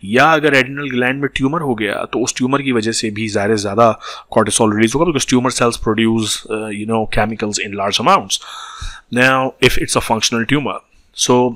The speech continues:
uh, ये तीन आपको सिनेरियोज बिल्कुल क्लियरली पता होने चाहिए। ओके, अब one by one इनको डिस्कस कर लेते हैं। So, primary hypothalamic pituitary disease associated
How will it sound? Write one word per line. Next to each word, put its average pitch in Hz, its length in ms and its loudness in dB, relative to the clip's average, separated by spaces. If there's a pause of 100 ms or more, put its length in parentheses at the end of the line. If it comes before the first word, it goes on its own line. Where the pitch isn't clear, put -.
(520)
uh, 113 100 -2
ये 113 200 0
तीन 123 260 -2
आपको 110 200 -2
सिनेरियोज 107 480 0
बिल्कुल 139 640 -2
क्लियरली 120 440 2
पता - 200 0
होने 90 160 -8
चाहिए। - 260 -10 (440)
ओके, - 140 -4
अब 113 240 -6
one 120 160 2
by 120 120 6
one 117 100 4
इनको 110 180 -2
डिस्कस 104 280 -2
कर 117 120 -4
लेते 110 240 -4
हैं। - 100 -14 (460)
So, - 200 2 (400)
primary 151 440 4 (280)
hypothalamic 143 1080 0
pituitary 123 380 -2
disease 123 320 -2
associated 120 500 -2